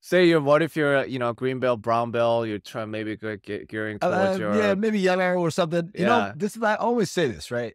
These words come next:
Speaker 2: And then I don't really, I feel like a lot of people just kinda like, "Yeah, whatever me," when I
Speaker 1: Yeah.
Speaker 2: say this, but, like, if, before you compete in your first tournament, go watch your first competition.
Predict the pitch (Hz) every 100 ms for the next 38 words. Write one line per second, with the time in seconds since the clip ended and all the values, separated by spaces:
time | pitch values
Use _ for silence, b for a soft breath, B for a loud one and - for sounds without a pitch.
0 | - 123 131 135 120 139 160 151 143 143
1 | 139 135 131 131 131 _ _ _ - 123
2 | 127 196 156 127 127 127 117 107 - 120
3 | 113 101 110 107 107 107 117 123 117 -
4 | 107 92 110 131 131 135 120 123 110 _
5 | _ _ - 123 _ _ - 127 190 226
6 | 214 - 151 - 185 151 139 113 127 -
7 | 120 127 123 95 127 131 107 117 123 -
8 | 101 98 90 - - 85 - - -